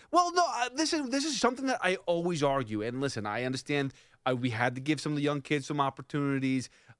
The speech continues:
Some people had, we had to watch some people just torture us on a daily basis because they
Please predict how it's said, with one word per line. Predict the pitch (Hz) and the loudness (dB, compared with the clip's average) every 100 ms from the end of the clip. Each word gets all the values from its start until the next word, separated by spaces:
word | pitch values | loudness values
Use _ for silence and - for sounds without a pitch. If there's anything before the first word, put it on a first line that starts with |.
| - | -16
Some | - 151 131 | -2 2 2
people | 147 127 147 143 | 0 0 0 0
had, | - 117 135 143 | -2 4 4 4
we | 135 | 0
had | 131 | 0
to | 120 | -2
watch | 107 120 127 131 | -2 2 2 0
some | - 135 | -2 0
people | 151 131 147 127 - _ | 0 -2 -2 -2 -10 _
just | - 143 - - _ | 0 0 0 -12 _
torture | - 123 147 120 156 151 | -10 0 0 2 2 2
us | 139 | 2
on | 135 | 2
a | |
daily | 120 135 139 | 4 2 2
basis | 131 127 127 143 | 2 0 0 -6
because | - 135 139 127 | -6 0 0 2
they | 117 104 | -2 -2